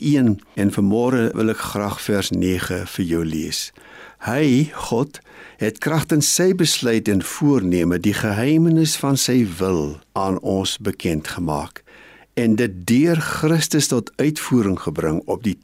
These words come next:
tyd wat hy daarvoor bepaal het. Daar is in hierdie pragtige skrifgedeelte 'n stuk beklemtoning van alles waarmee God in ons lewe besig is.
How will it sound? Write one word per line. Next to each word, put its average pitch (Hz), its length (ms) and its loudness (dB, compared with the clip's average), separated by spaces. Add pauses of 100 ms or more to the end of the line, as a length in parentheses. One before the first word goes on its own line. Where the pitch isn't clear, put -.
tyd 147 400 -2
wat 101 220 -4
hy 101 120 2
daarvoor 95 720 -2
bepaal 82 540 -4
het. - 280 -16 (680)
Daar - 220 -2
is 160 140 2
in 151 120 2
hierdie 135 260 4
pragtige 139 540 -2
skrifgedeelte 104 960 0 (100)
'n 98 160 2
stuk - 500 -2
beklemtoning 135 920 2
van 107 360 -2
alles 156 380 2
waarmee 113 300 2
God - 320 -4
in 110 100 0
ons 98 200 -2
lewe 87 280 -2
besig - 480 -4
is. - 260 -8